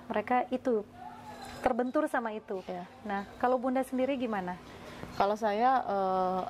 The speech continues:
Speaker 2: alhamdulillah ya, eh, tidak terlalu keras sih, Mbak.
Speaker 1: Mm-mm.
Speaker 2: Gitu kan. Kalau mamah itu, eh,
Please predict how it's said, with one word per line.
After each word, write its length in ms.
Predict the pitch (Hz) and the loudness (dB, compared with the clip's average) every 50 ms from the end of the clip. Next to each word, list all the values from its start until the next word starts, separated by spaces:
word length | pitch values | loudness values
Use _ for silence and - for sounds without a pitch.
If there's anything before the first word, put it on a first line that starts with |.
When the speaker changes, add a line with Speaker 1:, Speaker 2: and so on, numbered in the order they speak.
| - | 0
Speaker 2:
alhamdulillah 640 | - 196 202 202 190 190 185 180 175 165 165 175 190 | 0 2 2 2 0 2 2 4 4 6 4 4 4
ya, 200 | 214 180 180 190 - - - - - - - - - - - | 4 2 0 0 -2 -8 -14 -14 -14 -14 -14 -14 -14 -10 0
eh, 680 | - 175 180 175 180 180 180 180 175 175 175 175 175 175 180 175 - - - - - - - - - - - - - - | 2 4 4 6 4 4 4 4 4 4 4 2 2 0 -2 -6 -10 -12 -14 -12 -12 -12 -12 -12 -12 -10 -10 -8 -8 0
tidak 280 | - 196 185 170 - - | 2 4 4 4 2 2
terlalu 280 | - 185 180 175 175 170 | 2 0 2 2 0 -2
keras 280 | - - 185 185 185 - | 0 0 0 0 0 -2
sih, 140 | - 170 | -6 -6
Mbak. 260 | 165 160 156 160 - - - - - - - - | -4 -2 -2 -2 -2 -4 -6 -14 -16 -14 -6 0
Speaker 1:
Mm-mm. 280 | - 254 254 254 262 262 | 2 2 4 4 4 4
Speaker 2:
Gitu 180 | 285 262 - - | 4 4 2 0
kan. 220 | 175 - 175 170 170 175 175 190 - | 0 2 0 0 0 -2 -6 -2 0
Kalau 200 | 180 175 170 165 | 2 4 4 4
mamah 380 | 165 175 175 170 175 185 190 190 | 4 2 2 4 4 2 2 2
itu, 400 | 170 170 - - 208 220 233 233 233 - - - - - - - - - - - - | 0 -2 2 4 4 4 4 2 0 -4 -14 -20 -20 -20 -20 -20 -20 -18 -16 -4 0
eh, 520 | - 180 180 175 175 175 175 170 175 175 | 2 4 4 4 4 2 2 2 2 0